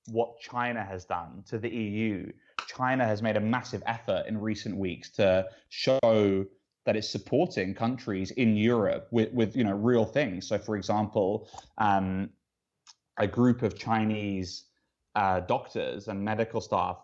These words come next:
recently landed in Serbia to a, to a welcome from the Serbian president, Vučić,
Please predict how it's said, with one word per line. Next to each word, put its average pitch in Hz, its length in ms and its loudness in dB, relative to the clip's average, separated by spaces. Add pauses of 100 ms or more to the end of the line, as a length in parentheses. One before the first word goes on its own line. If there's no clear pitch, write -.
recently 110 480 -2
landed 107 400 2
in 95 120 -2
Serbia 110 760 -2
to 101 240 4
a, - 80 -2
to 120 120 2
a 107 60 6
welcome 104 500 2
from 101 180 -6
the 104 120 -4
Serbian 101 680 -2 (240)
president, 110 540 0 (100)
Vučić, 104 600 -4